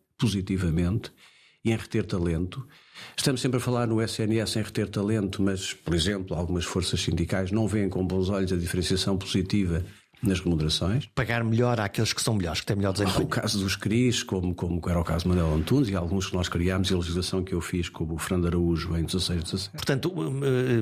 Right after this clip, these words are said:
Speaker 2: eh, sistemas dentro do próprio S N S que permitam organizações de serviços hospitalares
Speaker 1: Competitivo.
Speaker 2: que, que têm uma remuneração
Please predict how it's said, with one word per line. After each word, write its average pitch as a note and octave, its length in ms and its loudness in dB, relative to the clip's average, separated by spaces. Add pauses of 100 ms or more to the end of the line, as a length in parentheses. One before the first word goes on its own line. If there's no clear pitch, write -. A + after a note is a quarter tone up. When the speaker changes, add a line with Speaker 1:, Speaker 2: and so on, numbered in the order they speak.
(160)
Speaker 2:
eh, F#2+ 40 0
sistemas C#3 580 0
dentro A#2 400 0
do A2 100 2
próprio G2 540 0
S F#2 260 0
N F#2 200 0
S B2+ 340 0 (320)
que - 80 -6
permitam A#2 480 2
organizações G#2+ 640 2
de F#2+ 100 0
serviços G#2+ 460 0
hospitalares A2+ 800 0 (260)
Speaker 1:
Competitivo. B2 560 2
Speaker 2:
que, - 60 -20
que - 120 -6
têm C3+ 140 2
uma B2+ 140 4
remuneração B2+ 880 2